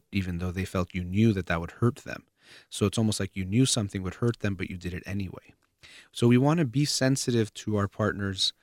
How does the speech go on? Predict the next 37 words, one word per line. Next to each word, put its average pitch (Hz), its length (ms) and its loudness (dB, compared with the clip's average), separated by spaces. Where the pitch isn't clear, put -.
feelings 107 680 0
all 120 180 4
the 143 100 2
time - 420 -8
and - 140 -12
be 95 100 -10
aware 87 300 -6
of 80 80 -16
them, 98 180 -10
but 117 80 0
especially 143 380 0
when 120 100 2
it 110 60 -4
comes 117 220 -6
to 110 80 -6
these 101 260 -4
things 104 340 -6
related 98 440 -2
to 92 360 -6
insecurities, 101 760 -4
weaknesses, 95 580 -6
vulnerabilities 98 800 -4
that - 160 -8
they 90 100 0
have 92 300 -2
that 87 120 -12
they've 85 160 -10
shared 139 360 0
with 101 200 -10
us, - 240 -8
we 110 80 2
wanna 131 180 4
try 131 160 2
to 113 100 4
wear 110 380 0
our 104 180 -2
partner's 101 520 -6